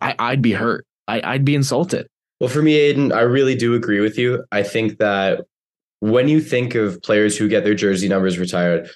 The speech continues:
Speaker 2: it's the iconic players from a generation. And when we think that generation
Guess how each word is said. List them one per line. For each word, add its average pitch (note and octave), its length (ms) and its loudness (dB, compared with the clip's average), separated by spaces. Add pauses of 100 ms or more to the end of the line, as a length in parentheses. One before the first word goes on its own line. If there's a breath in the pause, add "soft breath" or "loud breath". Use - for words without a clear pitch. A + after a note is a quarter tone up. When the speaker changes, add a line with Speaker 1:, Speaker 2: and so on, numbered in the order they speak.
(140)
Speaker 2:
it's F#2 120 -10
the A#2+ 100 0
iconic B2 640 -2
players A2 380 0
from G#2 180 -2
a G#2 60 0
generation. F2+ 720 -2 (300)
And F#2 100 0
when G#2 140 2
we D3+ 100 2
think C#3+ 200 -2
that C#3+ 160 2
generation D3+ 800 -2